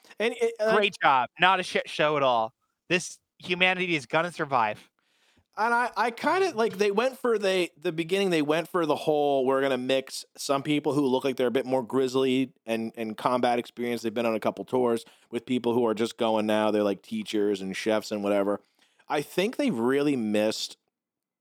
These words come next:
Speaker 1: a good Expendables moment where they could have gotten a couple of bigger name actors or even smaller name actors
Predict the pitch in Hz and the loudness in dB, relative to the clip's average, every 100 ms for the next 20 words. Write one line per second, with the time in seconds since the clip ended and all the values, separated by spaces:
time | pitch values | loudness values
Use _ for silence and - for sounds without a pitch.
0 | _ _ _ 135 117 123 127 - - 117 | _ _ _ -10 -2 -2 -2 -4 -4 -2
1 | 123 120 135 120 131 131 139 123 117 113 | 0 0 0 0 0 2 0 0 0 2
2 | 127 113 117 107 113 123 117 123 107 101 | 0 2 0 0 -2 -2 0 2 0 0
3 | 113 117 113 113 107 107 107 104 98 110 | 0 0 0 0 0 -2 -2 -2 0 -2
4 | 104 - 98 104 110 110 110 110 110 120 | -2 -6 -2 0 0 0 0 -2 -2 -2
5 | 120 113 | -2 -4